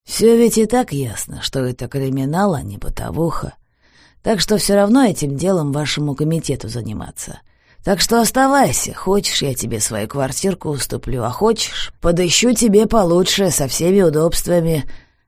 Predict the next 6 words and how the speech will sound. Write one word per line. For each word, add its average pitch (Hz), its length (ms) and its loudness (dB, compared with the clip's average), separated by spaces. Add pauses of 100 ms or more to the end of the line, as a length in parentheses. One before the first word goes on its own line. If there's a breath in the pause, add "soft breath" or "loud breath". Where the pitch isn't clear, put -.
с - 140 -8
кроватью 180 720 4
двухспальной". 156 880 0 (640)
Павел 151 340 2
опять 143 400 0
промолчал, 131 720 -4